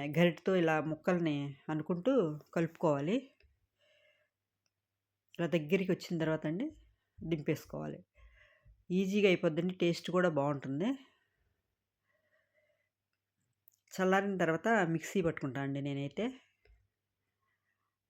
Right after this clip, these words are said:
తొడిమిల దగ్గర ఇలా గట్టిగా ఉంటుంది చూడండి, అదంతా మంచిగా ఉడికిపోయి మనకి ప్రతి పచ్చడి మామూలుగా ఇలాగా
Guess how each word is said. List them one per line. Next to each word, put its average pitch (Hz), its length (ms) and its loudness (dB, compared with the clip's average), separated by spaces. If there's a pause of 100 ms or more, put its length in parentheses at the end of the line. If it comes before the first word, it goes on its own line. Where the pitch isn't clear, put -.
(2000)
తొడిమిల 208 340 4
దగ్గర 180 260 4
ఇలా 180 140 6
గట్టిగా 170 400 2
ఉంటుంది 151 280 -2
చూడండి, 165 280 -2
అదంతా 160 380 0
మంచిగా 165 360 -2
ఉడికిపోయి 196 480 -4 (580)
మనకి 165 320 -2
ప్రతి 185 680 2
పచ్చడి 196 300 -2
మామూలుగా 175 540 4
ఇలాగా 151 640 -2